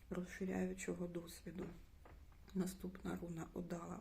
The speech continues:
має перегорнуте положення, тобто можна її перевернути.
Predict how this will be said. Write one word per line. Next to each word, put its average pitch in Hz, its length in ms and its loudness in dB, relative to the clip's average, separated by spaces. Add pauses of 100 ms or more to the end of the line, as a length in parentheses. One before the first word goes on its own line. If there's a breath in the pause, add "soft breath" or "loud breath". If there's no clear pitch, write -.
(120)
має 185 380 8
перегорнуте 220 720 4
положення, 226 720 4
тобто 190 280 0
можна 196 440 8
її 214 140 4
перевернути. 247 920 2